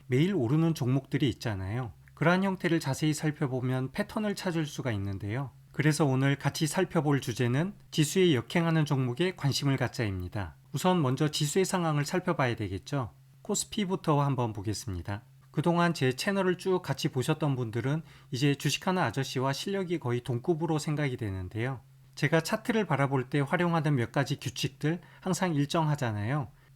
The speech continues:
이렇게 차트를 딱 바라보면 이제 눈에 그려지지 않나요? 그래도 오늘 또 같이 한번 그림 그리기 한번 해볼까요? 우선 파동부터 한번 보겠습니다. 엘리엇 파동에서 상승 오파, 하락 삼 파,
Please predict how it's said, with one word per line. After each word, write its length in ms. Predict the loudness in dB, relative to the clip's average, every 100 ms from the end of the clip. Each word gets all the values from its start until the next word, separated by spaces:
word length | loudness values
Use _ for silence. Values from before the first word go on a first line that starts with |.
| -2
이렇게 240 | -2 2
차트를 480 | 0 0 -4 -2 0
딱 220 | 0 -2
바라보면 640 | 0 0 2 2 2 2 0
이제 180 | 2 2
눈에 280 | 4 2
그려지지 500 | 2 2 2 0 -2
않나요? 420 | -2 -2 -4 -4 -8 -12 -10
그래도 320 | 0 2 4
오늘 260 | 4 4 4
또 140 | 2
같이 260 | 0 -2 0
한번 420 | 2 2 2 0
그림 240 | 2 2 4
그리기 260 | 2 0
한번 320 | 0 0 0
해볼까요? 540 | 0 -2 -4 -4 -4 -6 -12 _ -8
우선 260 | 0 2 2
파동부터 640 | 0 0 0 -2 -2 -2
한번 320 | 0 0 -2
보겠습니다. 800 | -2 -4 -4 -6 -8 -4 -6 -6 -16 -20 -2
엘리엇 320 | 4 4 4
파동에서 580 | 0 -2 0 -2 0 -2
상승 440 | -2 -4 -2 -2
오파, 400 | -2 -4 -2 0
하락 320 | 0 -2 -4 -2
삼 220 | -4 -2
파, 240 | -2 -4